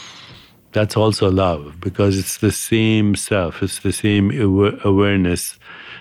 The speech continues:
that appears as the other. What does loss teach us? It teaches us acceptance of reality.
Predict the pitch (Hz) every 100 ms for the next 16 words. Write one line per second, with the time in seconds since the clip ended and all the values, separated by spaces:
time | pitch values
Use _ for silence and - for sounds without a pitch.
0 | - - 98 95 - 107 101 87 113 95
1 | - 95 165 104 90 87 80 - - _
2 | _ _ _ - 104 107 104 92 98 98
3 | - - 101 135 143 - - - - -
4 | - - - - _ - - 92 104 92
5 | 101 92 90 - - - - - 92 -
6 | 90 71 - - - _ - - - -
7 | _ - 87 95 95 90 85 - 76